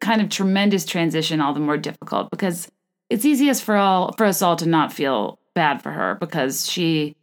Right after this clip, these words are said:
has access to every resource in the world. But I think that we'd be remiss to not acknowledge the human component of undergoing a tremendous change,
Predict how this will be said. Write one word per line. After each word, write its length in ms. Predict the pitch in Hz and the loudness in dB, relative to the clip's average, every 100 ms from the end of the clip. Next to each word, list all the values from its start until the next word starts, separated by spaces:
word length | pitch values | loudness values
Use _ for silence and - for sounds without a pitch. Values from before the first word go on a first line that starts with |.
| _ _ 226 | _ _ -4
has 140 | 226 | 2
access 340 | 240 247 226 208 | 2 2 -2 0
to 100 | 202 | 2
every 640 | 190 180 185 180 170 - | 2 2 2 2 0 -2
resource 800 | 170 175 165 170 160 156 156 - | 0 2 0 0 0 0 -4 -2
in 160 | 175 | 0
the 80 | 165 | 2
world. 480 | 135 143 98 104 - _ _ _ _ _ - | 2 0 0 -2 -6 _ _ _ _ _ 0
But 200 | 208 202 | 2 4
I 160 | 214 | 2
think 340 | 214 262 262 247 | 0 2 2 4
that 320 | 226 190 180 | 2 2 0
we'd 560 | 185 190 185 165 - 170 | 0 2 0 -2 -8 -2
be 220 | 190 165 | 0 2
remiss 480 | 165 165 143 - - | 2 2 0 -4 -2
to 340 | 160 147 - - | -2 -2 -6 -10
not 260 | - 214 - | 0 2 2
acknowledge 960 | 202 185 185 190 180 156 147 - - - | 2 2 2 2 2 0 -2 -6 -8 -6
the 160 | 185 | -6
human 460 | 160 226 233 208 170 | -2 2 4 4 2
component 840 | 180 156 160 170 160 110 104 - | 0 -2 0 0 0 0 0 -2
of 140 | - 175 | -2 0
undergoing 500 | 180 180 180 175 165 | 0 0 0 0 0
a 80 | |
tremendous 560 | 160 180 180 190 180 160 | -2 -2 0 2 0 -4
change, 600 | - 165 139 156 156 - | -4 0 0 0 -4 -10